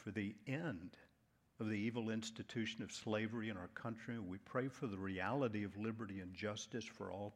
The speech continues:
to prevail. We also thank you today, Lord, especially for the earthly fathers that you gave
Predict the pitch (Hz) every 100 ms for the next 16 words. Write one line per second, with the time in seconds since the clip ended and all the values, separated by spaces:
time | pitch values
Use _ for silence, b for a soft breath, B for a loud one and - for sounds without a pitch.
0 | - 101 - 87 92 101 127 147 - -
1 | _ b b b b b b b b b
2 | _ - 139 220 - 165 - 160 160 139
3 | 110 101 92 95 95 95 117 - - 165
4 | 160 - 151 147 139 - 120 113 110 B
5 | B B B B - 120 - 127 131 139
6 | 123 - 110 98 101 135 - 123 107 113
7 | - 101 95